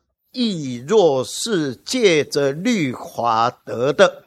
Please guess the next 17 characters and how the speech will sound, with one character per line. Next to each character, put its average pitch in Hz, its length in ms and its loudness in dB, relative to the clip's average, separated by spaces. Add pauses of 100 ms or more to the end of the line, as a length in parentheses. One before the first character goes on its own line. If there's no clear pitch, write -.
(180)
基 180 420 -4
督 151 380 2
就 143 420 0
突 123 580 -2
然 95 400 -4
死 - 420 -6
了。” 110 200 -4 (1040)
所 185 240 2
以 156 140 2
他 135 200 -6
最 170 340 0
后 151 180 0
还 123 420 -2
是 190 220 -4
在 180 160 4
强 127 300 -6
调 143 320 -2